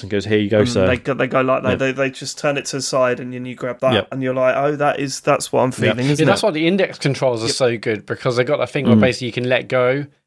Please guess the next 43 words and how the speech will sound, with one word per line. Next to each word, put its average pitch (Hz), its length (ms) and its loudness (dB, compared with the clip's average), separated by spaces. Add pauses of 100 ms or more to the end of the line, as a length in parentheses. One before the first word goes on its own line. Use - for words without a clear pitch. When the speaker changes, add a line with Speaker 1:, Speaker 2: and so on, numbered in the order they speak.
(100)
Speaker 3:
and 123 140 0
obviously 117 240 -4
it 120 60 -4
stays 117 340 0
in 113 80 -2
your 110 80 -2
hand. 120 400 -4 (460)
So 127 120 -6
you 123 80 -4
can 131 180 -4
let 117 140 -2
go, 117 260 2
grab 113 360 0
Speaker 1:
Oh, - 20 4
Speaker 3:
it, 117 40 4
Speaker 1:
yeah, 117 240 0
yeah, 165 160 -2
Speaker 3:
and 170 100 0
Speaker 1:
yeah, 165 80 -2
yeah, 170 220 -2
Speaker 3:
yeah, 113 120 2
it's, 135 180 0
Speaker 1:
yeah. 139 120 0
Speaker 3:
it's, - 180 -6
you 123 280 -4
know, 101 40 -2
it's 101 140 -6
a, 117 120 -4 (140)
another 123 320 0
level 107 240 0
above, 110 240 0
Speaker 1:
Mm. 110 100 -6
Speaker 3:
like, 101 200 -6
what, 107 180 -8
what 110 140 -6
the - 40 -12
Quest - 280 -4
is 104 80 -14
doing 104 160 -4
in 107 60 -4
that 104 120 -2
regard. 107 340 -4
So, 104 280 0